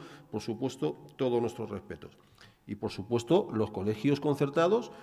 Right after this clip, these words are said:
no son en absoluto altruistas. Son una empresa con, <laughs> una, a mí en la universidad me enseñaron que era una empresa, una definición muy fácil, y es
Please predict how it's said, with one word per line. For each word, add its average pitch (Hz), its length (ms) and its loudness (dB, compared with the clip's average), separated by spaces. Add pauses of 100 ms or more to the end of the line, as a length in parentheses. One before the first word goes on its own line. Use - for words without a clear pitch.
(160)
no 117 140 0
son 185 180 0
en 143 100 2
absoluto 104 760 -4
altruistas. 110 760 -6 (100)
Son 139 320 -8 (240)
una 143 220 0
empresa 214 600 0 (300)
con, 113 240 0 (340)
<laughs> - 340 -14
una, 196 260 4
a 156 100 8
mí 214 480 6
en 180 100 8
la 175 60 12
universidad 170 460 6
me 202 80 6
enseñaron 185 420 6
que 175 60 4
era 180 100 10
una 160 140 8
empresa, 156 320 6
una 160 100 6
definición 160 480 6
muy 156 120 6
fácil, 139 420 2
y 165 60 10
es 147 140 8